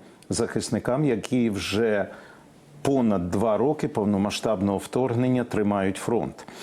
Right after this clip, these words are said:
Крім того, в «Європейській солідарності» наголошують на необхідності ухвалення закону про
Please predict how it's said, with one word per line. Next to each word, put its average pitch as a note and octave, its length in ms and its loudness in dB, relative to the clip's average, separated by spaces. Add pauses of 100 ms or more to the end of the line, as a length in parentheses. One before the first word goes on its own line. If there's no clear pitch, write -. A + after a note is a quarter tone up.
(220)
Крім A2+ 220 0
того, E3 240 0
в B2 60 2
«Європейській A#2+ 640 0
солідарності» A2 840 0
наголошують A2+ 640 0
на A2 100 2
необхідності A#2+ 1000 0
ухвалення G#2+ 600 0
закону G2+ 420 0
про A2 260 0